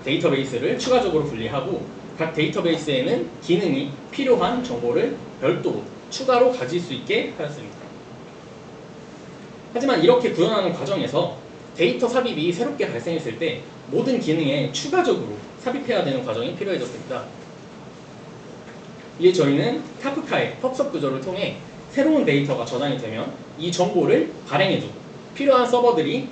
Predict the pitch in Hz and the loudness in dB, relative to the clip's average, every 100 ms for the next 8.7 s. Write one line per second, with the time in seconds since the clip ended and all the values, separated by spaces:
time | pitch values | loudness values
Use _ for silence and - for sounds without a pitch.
0 | - 143 196 214 - 123 135 120 117 - | -8 -2 0 2 0 -2 -2 0 -2 -4
1 | - - - 147 180 156 151 - - - | -12 -14 -2 2 2 2 2 2 2 0
2 | 165 165 139 - 110 131 117 175 - 123 | 0 0 0 -2 -6 -6 -2 -2 0 0
3 | 120 113 - 104 - - - - - - | -2 -6 -10 -12 -14 -14 -16 -16 -18 -18
4 | - 175 175 170 190 202 151 - - - | -10 -4 0 0 0 4 2 2 -8 -16
5 | - 175 226 240 220 - 170 165 - 233 | 0 2 6 8 8 6 2 2 2 2
6 | 226 127 - - - - - - - 269 | 2 0 -2 -4 -12 -16 -16 -10 0 4
7 | 269 247 - 160 175 170 160 202 202 - | 4 2 -6 -4 -2 2 4 4 6 4
8 | 285 247 220 185 180 247 | 8 8 8 4 2 0